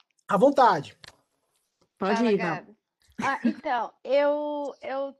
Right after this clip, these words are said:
Speaker 3: eu também já participei de, inclusive com o Benihim, né? Que
Speaker 1: Ó.
Speaker 3: ele, eu,
Speaker 1: Oi,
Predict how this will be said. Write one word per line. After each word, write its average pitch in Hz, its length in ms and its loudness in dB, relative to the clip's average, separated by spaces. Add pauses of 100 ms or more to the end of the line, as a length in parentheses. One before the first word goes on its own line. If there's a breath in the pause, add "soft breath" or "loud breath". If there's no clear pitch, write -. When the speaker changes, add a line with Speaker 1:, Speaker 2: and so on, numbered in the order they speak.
(340)
Speaker 3:
eu 262 220 -8
também 277 640 -8
já 254 160 -8
participei 254 920 -8
de, 214 320 -16
inclusive 302 840 -4
com 320 240 0
o 330 60 -4
Benihim, 311 680 -4
né? 262 280 -2 (380)
Que 269 380 -4 (120)
Speaker 1:
Ó. 214 260 2 (680)
Speaker 3:
ele, 277 760 2
eu, 269 160 0
Speaker 1:
Oi, 254 120 2